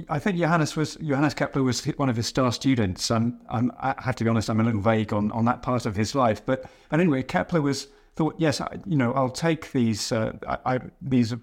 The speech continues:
measure-, these precise measurements that we're finding, and I'll, I'll just show how they do correspond to these beautiful harmonies that we believe are in the heavens." So he did this and actually found out that the,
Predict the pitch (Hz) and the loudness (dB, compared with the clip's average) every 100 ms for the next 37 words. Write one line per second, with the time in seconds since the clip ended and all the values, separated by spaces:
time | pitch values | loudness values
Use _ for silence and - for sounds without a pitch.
0 | 127 120 127 127 117 - 120 135 131 127 | -4 0 0 0 -4 -2 -2 0 0 2
1 | 117 - 110 104 - - - 113 107 104 | 0 2 2 0 -4 -8 -10 -4 0 0
2 | 98 - 117 110 101 92 92 104 101 - | 0 0 2 2 2 0 2 2 0 -4
3 | - - - 113 143 - - _ _ _ | -20 -16 -6 -2 -2 -2 -12 _ _ _
4 | - - 147 117 101 123 113 113 107 - | -12 0 2 2 2 4 4 2 -2 -8
5 | _ _ _ - 123 117 110 131 123 117 | _ _ _ -10 0 2 2 4 4 4
6 | 113 110 - - 120 113 - 147 95 - | 2 0 -2 0 0 0 2 2 2 0
7 | 107 98 98 101 92 113 104 - 92 117 | -2 0 0 -2 -2 -2 -2 -2 2 4
8 | 101 90 85 - 107 92 101 101 92 92 | 4 0 -4 -6 -8 -4 0 0 0 0
9 | 98 98 87 82 - - - - - - | 0 0 -2 -8 -10 -16 -20 -20 -20 -12
10 | - 135 123 131 123 131 127 123 - 185 | 0 2 4 2 0 2 2 0 -2 -2
11 | 98 92 - 117 117 117 120 120 - - | -2 -6 -2 0 2 2 0 -2 -16 -20
12 | _ _ 139 - 123 117 - - 123 120 | _ _ -6 -4 -2 -2 -2 0 2 4
13 | 117 117 113 - 120 113 | 2 0 -4 0 0 0